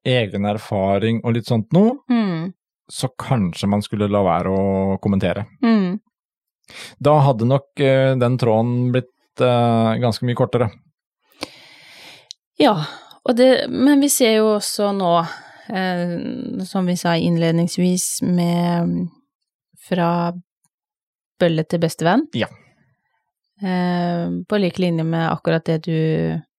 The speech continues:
Speaker 2: du leste opp nå, eh, så er det mange forskjellige forslag.
Speaker 1: Og mange
Speaker 2: Eh, og
Speaker 1: forskjellige utfordringer.
Speaker 2: Eh, det er det også. Eh, forskjellige individer.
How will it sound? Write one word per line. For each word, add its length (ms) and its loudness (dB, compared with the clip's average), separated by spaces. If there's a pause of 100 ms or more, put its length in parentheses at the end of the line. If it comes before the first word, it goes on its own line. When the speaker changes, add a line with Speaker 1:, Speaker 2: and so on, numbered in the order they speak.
(240)
Speaker 2:
du 240 -4
leste 320 -2
opp 100 -8
nå, 180 0 (260)
eh, 600 -2 (320)
så 520 -6
er 200 -2
det 140 -2
mange 600 -2
forskjellige 840 -2 (1160)
forslag. 560 -4 (1160)
Speaker 1:
Og 80 6
mange 160 6
Speaker 2:
Eh, 40 4
og 100 6
Speaker 1:
forskjellige 420 0
utfordringer. 520 -2 (100)
Speaker 2:
Eh, 500 -4
det 160 -2
er 160 2
det 80 2
også. 240 -2 (220)
Eh, 220 -2
forskjellige 440 -2
individer. 480 0